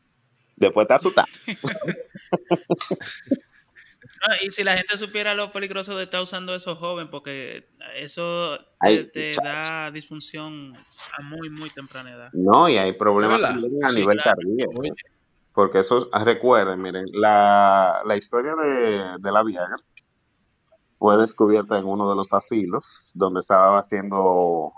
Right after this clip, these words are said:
Speaker 1: experimentada. Y era un
Speaker 3: Oye.
Speaker 1: medicamento para el corazón, realmente. ¿Mm? Pero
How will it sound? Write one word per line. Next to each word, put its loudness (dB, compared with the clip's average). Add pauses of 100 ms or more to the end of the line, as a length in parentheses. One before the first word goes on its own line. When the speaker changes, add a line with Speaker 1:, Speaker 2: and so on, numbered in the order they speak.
Speaker 1:
experimentada. 0 (1600)
Y 6
era 8
un 2
Speaker 3:
Oye. -6
Speaker 1:
medicamento 2
para 6
el -2
corazón, -2
realmente. -4 (800)
¿Mm? -4 (880)
Pero 4